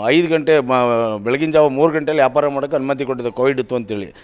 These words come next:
ಅದನ್ನೇ ಇವರು ದಲ್ಲಾಳಿಗಳು ಅದನ್ನೇ ಒಂದು ಎನ್ಕ್ಯಾಚ್ ಮಾಡ್ಕೊಂಡು, ಎನ್ಕ್ಯಾಚ್ ಮಾಡ್ಕೊಂಡು ಅದನ್ನು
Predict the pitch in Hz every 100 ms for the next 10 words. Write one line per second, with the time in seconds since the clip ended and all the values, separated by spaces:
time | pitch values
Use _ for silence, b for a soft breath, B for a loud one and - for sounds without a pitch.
0 | b 123 123 165 175 175 165 165 156 131
1 | 139 160 160 147 147 131 156 160 156 147
2 | 139 139 151 139 135 127 131 127 131 131
3 | 143 135 135 127 135 151 139 123 135 139
4 | 131 -